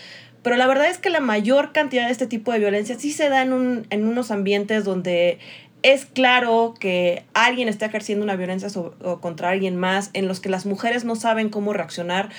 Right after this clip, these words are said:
Una de las cosas que más nos llegan a nosotros en Impunidad Cero y que siempre me ha preocupado mucho es mujeres que buscan mucho el tema de abuso sexual.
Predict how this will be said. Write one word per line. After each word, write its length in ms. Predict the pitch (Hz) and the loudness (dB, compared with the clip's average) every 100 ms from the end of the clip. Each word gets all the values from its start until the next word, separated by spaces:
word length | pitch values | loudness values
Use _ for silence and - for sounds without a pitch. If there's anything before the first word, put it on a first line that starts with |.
| - - - | -20 -20 -2
Una 200 | 262 277 | 2 4
de 60 | 262 | 2
las 120 | 240 | 0
cosas 220 | 247 247 | -2 -2
que 100 | 202 | -2
más 240 | 202 214 226 | -2 0 0
nos 120 | 214 | 0
llegan 320 | 208 202 214 | 0 0 0
a 60 | 190 | -2
nosotros 480 | 175 196 190 202 202 | -4 -6 -4 -4 -4
en 80 | 175 | -8
Impunidad 480 | 175 165 175 185 185 | -8 -8 -4 -4 -2
Cero 240 | 190 190 | -2 -2
y 40 | |
que 220 | 196 - - - | -4 -8 -14 -14
siempre 260 | - 190 208 | -6 -2 0
me 100 | 202 | 0
ha 80 | 196 | -2
preocupado 480 | 214 156 - 185 190 | -6 -6 -4 -2 0
mucho 300 | 190 190 190 | -2 0 -2
es 100 | 196 | -2
mujeres 400 | 202 196 233 240 | -4 0 0 0
que 100 | 226 | -4
buscan 320 | 208 220 220 214 | -4 -4 -2 -2
mucho 200 | 208 220 | -2 -4
el 100 | 208 | -4
tema 240 | 196 202 | -2 0
de 80 | 185 | -2
abuso 320 | 175 190 190 | -2 -6 -8
sexual. 380 | 170 170 185 175 | -10 -6 -6 -6